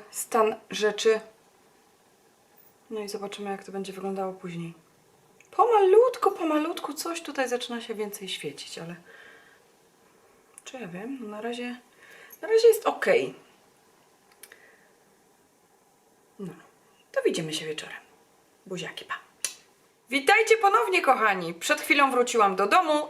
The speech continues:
i teraz podsumujemy sobie podkład. Pierwsze zaskoczenie, to jak pewnie zdążyliście zauważyć, ja się nie świecę.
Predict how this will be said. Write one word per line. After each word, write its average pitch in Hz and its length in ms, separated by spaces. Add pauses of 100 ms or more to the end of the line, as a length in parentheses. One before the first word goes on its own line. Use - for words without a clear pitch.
(120)
i 381 380 (220)
teraz 285 280
podsumujemy 254 600
sobie 190 320
podkład. - 760 (320)
Pierwsze 339 420
zaskoczenie, 220 720 (500)
to 226 60
jak 240 260
pewnie 269 520
zdążyliście 185 640
zauważyć, 165 680 (1400)
ja 190 220
się - 160
nie 147 120
świecę. 185 440